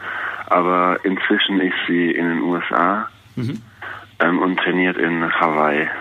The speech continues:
Speaker 1: also im Paradies sozusagen.
Speaker 2: <laughs> Auch nicht ganz
Speaker 1: Aber
Speaker 2: schlecht.
Speaker 1: ja, sie war die erfolgreichste von uns allen, ja.
Speaker 2: Aha.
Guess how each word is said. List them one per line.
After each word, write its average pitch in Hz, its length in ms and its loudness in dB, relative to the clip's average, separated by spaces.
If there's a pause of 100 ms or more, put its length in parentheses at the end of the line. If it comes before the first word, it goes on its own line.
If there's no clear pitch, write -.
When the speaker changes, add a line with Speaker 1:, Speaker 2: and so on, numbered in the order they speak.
(180)
Speaker 1:
also 78 380 -2 (100)
im 82 140 -2
Paradies 85 640 0
sozusagen. 87 640 -2 (440)
Speaker 2:
<laughs> - 460 -4
Auch 165 100 0
nicht 165 180 -2
ganz 101 200 2
Speaker 1:
Aber 107 180 6
Speaker 2:
schlecht. 107 140 4
Speaker 1:
ja, 113 260 2 (240)
sie 107 100 2
war 98 240 4
die 95 120 0
erfolgreichste 87 720 0
von 78 280 0
uns 82 280 -2 (160)
allen, 80 480 0
ja. 78 160 0 (260)
Speaker 2:
Aha. 120 240 -4